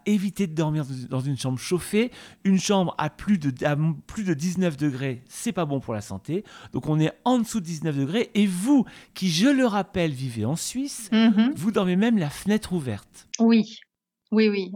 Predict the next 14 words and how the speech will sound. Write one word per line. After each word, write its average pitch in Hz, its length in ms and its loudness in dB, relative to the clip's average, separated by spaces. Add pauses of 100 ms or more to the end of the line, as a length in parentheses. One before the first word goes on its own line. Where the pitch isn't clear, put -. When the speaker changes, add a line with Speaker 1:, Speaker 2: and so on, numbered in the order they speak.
Speaker 2:
Alors 190 180 -10
ça, 202 320 -2
c'est, - 1040 -12
je 180 220 -10
dors 214 380 4
la 202 100 4
fenêtre - 360 -8
ouverte 214 380 0
et 190 60 -8
j'ai 175 220 -16
toujours 208 300 -2
les 185 100 -4
fenêtres - 340 -14
ouvertes 180 380 -10